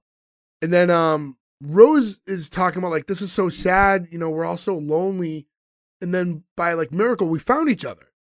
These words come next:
And Dorothy's like, "Rose, like, we both answered an ad to share, like, Blanche's house that we found in the supermarket. This isn't a resurrection. It's hardly a miracle." And again, like,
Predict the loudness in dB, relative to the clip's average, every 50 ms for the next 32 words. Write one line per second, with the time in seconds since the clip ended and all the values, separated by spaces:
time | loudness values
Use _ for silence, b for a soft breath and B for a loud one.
0 | _ _ _ _ -12 -6 0 2 2 2 2 0 -2 -4 -4 -2 0 2 2 2
1 | 2 0 -2 -2 -4 -4 -4 -6 _ -10 -8 -2 0 2 0 0 0 -4 -4 -4
2 | -4 -4 -4 -4 -6 -6 _ -2 2 2 4 2 2 0 -6 -8 -4 -2 0 2
3 | 4 4 2 2 -2 -6 _ -4 -2 -2 -2 -4 -8 _ -6 -4 -2 -2 -2 -4
4 | -8 -10 -8 -4 -2 0 0 -2 -2 -6 -6 -6 -6 -8 -6 -4 -4 -4 -4 -6
5 | -8 -10 -6 -4 -2 -2 -2 -2 -4 -6 -10 -14 -16 -20 -20 -20 _ _ _ _
6 | _ _ _ _ -12 -4 -2 -2 0 0 0 0 2 2 2 2 2 2 0 0
7 | 0 -2 -4 -8 -10 -10 -12 -14 -6 0 0 0 2 0 -2 -4 -2 -2 -2 -2
8 | -2 -4 -6 -12 -16 -18 _ _ _ _ _ _ _ _ _ _ 0 2 4 4
9 | 6 4 4 4 4 2 2 0 0 0